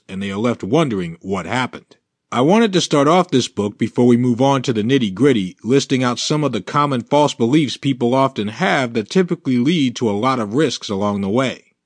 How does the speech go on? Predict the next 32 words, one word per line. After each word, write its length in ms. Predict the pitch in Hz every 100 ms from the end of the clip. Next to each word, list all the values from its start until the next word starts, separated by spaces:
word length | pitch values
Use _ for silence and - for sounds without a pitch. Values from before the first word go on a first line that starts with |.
| _ -
My 180 | 120
hope 260 | 135 196 196
is 100 | 160
that 180 | 143 123
if 160 | 117 131
you 260 | 160 180
or 80 | 135
anyone 440 | 147 160 156 147 143
who 140 | 123
has 200 | 117 107
any, 380 | - 147 156 170 -
some, 380 | - 147 147
or 220 | 151 127 120
all 240 | 143 175 190
of 100 | 147
these 160 | 131
assumptions 640 | 110 - 107 95 113 98 -
and 240 | 143 156
beliefs 380 | 139 143 135 120
listed 340 | 127 - 110
below, 460 | 90 113 135 90 85 -
that 160 | 92
you 140 | 101 107
have 220 | 131 131
the 60 | 117
capacity 600 | 110 - 160 - 120 98
to 140 | 95
change 320 | - 135 131
your 100 | 117
mindset 560 | 110 135 143 135 127 117
from 160 | 104 98
assuming 640 | 92 - 147 135 123 120